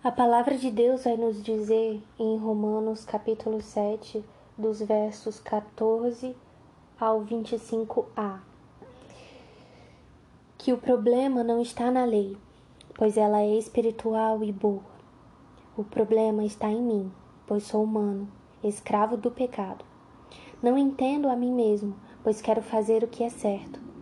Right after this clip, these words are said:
mas não faço. Em vez disso, faço aquilo que odeio. Mas, se eu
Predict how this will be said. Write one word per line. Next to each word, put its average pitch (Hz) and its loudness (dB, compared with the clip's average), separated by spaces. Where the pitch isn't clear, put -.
mas 208 2
não 208 2
faço. 190 -6
Em 226 2
vez 220 2
disso, 226 -6
faço 226 0
aquilo 247 0
que 247 0
odeio. 202 2
Mas, 214 0
se 226 -4
eu 285 4